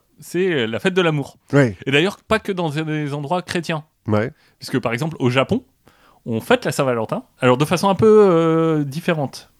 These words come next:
Speaker 1: Parce que au Japon, le quatorze février, des... les filles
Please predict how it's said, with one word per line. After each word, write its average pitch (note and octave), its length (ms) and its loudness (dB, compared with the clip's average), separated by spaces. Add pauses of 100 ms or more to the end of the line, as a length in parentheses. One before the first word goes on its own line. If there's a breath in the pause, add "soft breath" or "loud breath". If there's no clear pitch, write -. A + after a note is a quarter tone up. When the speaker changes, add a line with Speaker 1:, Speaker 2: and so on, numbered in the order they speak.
(120)
Speaker 1:
Parce D#3+ 200 4
que D3+ 260 0
au F#3 100 4
Japon, F3+ 460 2 (600 loud breath)
le C3 200 2
quatorze F#3 320 0
février, F3 600 -2
des... D3 260 2
les C#3 180 4
filles A3+ 400 -2